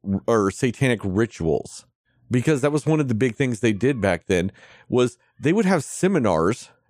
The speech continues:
and teach doctors and psychologists and, and parents and anybody in law enforcement and anybody that wanted to know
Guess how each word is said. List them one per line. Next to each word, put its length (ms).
and 140
teach 300
doctors 580
and 140
psychologists 760
and, 180
and 220
parents 440
and 120
anybody 420
in 120
law 180
enforcement 440
and 60
anybody 260
that 100
wanted 240
to 40
know 300